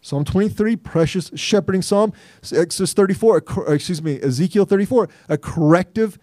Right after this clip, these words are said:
shepherding approach. And how is that expressed? That I'm going to shepherd my people through my servant David. And so how is that expressed? How is that care? How is that remembrance of Yahweh, the creator God, caring for man expressed most perfectly?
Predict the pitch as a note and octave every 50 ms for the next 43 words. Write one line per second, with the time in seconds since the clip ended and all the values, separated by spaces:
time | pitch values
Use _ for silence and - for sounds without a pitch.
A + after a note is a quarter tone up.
0 | _ _ - - - - A3+ G#3 - - G#3+ G#3+ G#3+ G3+ - - G#3 A3 B3 -
1 | - - _ - - - C#3+ D3+ D3+ B2+ D#3 E3+ F3+ F3+ D#3 G3 F#3+ F#3+ F#3 -
2 | - - G#3 A3 A3 G#3 - - E3 - - E3 E3 E3+ F3 F3 E3+ D#3 - D#3+
3 | - - - - A3 A3+ G#3+ - G3 E3 C#3+ E3+ F3+ F#3 F#3+ G3 G3+ - - -
4 | G3+ G#3 G3+ - E3+ D#3 D#3 - - D#3+ D3+ D3+ C#3+ C3+ - - G3 G3 F#3 F#3+
5 | F3+ D#3+ E3 E3+ F3+ F3 F3+ F3+ D3 - _ _ _ _ _ - D#3+ D3 F3+ D3+
6 | B2+ - F3+ G#3 A#3+ B3 A#3+ G#3+ D#3+ G3+ F#3 E3+ D#3 C#3+ - - - - - C#3+
7 | B2 A2 G2+ A2 - - D3+ E3 G3 G#3 F3 G3+ E3+ - - - - - F#3 E3
8 | C#3+ C#3+ E3 G3+ A3 G#3 F#3 A3 F#3 F3+ E3 E3+ F3 E3+ D3+ C#3+ C#3 C#3 - -
9 | - - - C#3 B2+ C3 F#3 G3 G3+ A3 G3+ G3 D#3 D#3+ D3+ - F3 F#3 G3+ A#3+
10 | A3+ F3 D3+ D#3+ D3+ D3 C#3+ C#3 - - F#3+ G3+ G3 G3 F#3+ E3 - D#3 C#3 C#3
11 | C#3 C#3 C#3 C3+ C3+ C3 - - - - C#3+ C#3 C3 - C3+ C3+ C3+ B2+ - _
12 | - - E3+ E3+ D#3 - C#3+ A#2+ - A#2+ G#2+ G2+